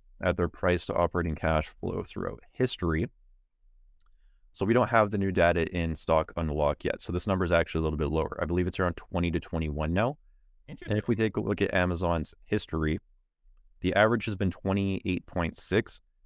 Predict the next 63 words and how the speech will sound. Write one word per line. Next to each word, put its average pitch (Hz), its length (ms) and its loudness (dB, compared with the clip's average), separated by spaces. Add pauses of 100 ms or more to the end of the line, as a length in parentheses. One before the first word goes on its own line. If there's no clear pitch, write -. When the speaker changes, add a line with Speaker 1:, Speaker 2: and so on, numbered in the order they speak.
Speaker 1:
And 95 200 0
usually 120 420 2
every 104 220 2
time 95 240 2
the 87 100 -2
stock 92 300 4
gets 82 160 -4
down 85 180 0
to - 80 -4
a 82 40 -2
price 85 240 0
to 87 80 2
operating 82 280 0
cash 80 240 2
flow - 140 -2
of 80 80 -2
about 78 200 0
twenty, 92 440 -2 (840)
that 98 220 4
tends 113 300 0
to - 80 -4
be 95 120 2
where 90 160 2
the 87 80 0
market 82 340 0
is 80 120 -4
bottoming 73 420 2
it 71 100 -2
out. 71 160 -2
So - 140 0
that's 98 140 2
around 113 240 4
the 98 80 0
cheapest 90 420 -4
the 85 80 -2
stock 80 380 2
likes 78 220 0
to - 100 -2
get. 71 180 0 (540)
Over 135 200 4
here 117 380 2 (720)
in 98 160 2
January 101 520 2
of 92 40 2
twenty 101 220 -2
twenty-three, 92 340 -2
it 90 60 2
got 92 160 2
down 87 140 2
to 85 120 -4
eighteen 87 320 -2
point 85 340 -4
eight. 90 280 -2
I 87 100 4
thought 87 240 2
that - 80 -2
the - 80 -14
stock 85 280 2
was 80 100 -4
very 85 320 2
cheap - 280 -4
back 82 260 0
then. 82 220 -2